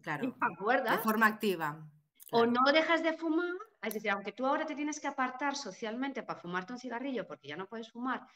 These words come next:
Speaker 2: en la puerta de un bar, eh, tu subconsciente te dice que no dejes de fumar porque es la manera de interactuar socialmente cuando empezaste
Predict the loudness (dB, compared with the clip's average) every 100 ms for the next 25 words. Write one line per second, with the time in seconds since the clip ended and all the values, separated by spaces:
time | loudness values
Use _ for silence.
0 | _ -8 -4 -4 -6 -8 -6 -4 0 2
1 | 2 -2 -12 _ _ _ _ _ 4 6
2 | 6 6 4 0 -4 -4 -2 0 0 0
3 | -2 -2 -2 -2 -2 -4 -4 -4 -4 -6
4 | -6 -8 -6 -2 0 2 -2 -6 _ _
5 | -6 -2 -2 -2 -2 0 2 2 0 0
6 | 0 0 -2 -4 -4 -4 -4 -4 -6 -2
7 | -2 0 0 0 -2 -4 -6 _ _ _
8 | _ _ -2 0 -4 -6 -8 -8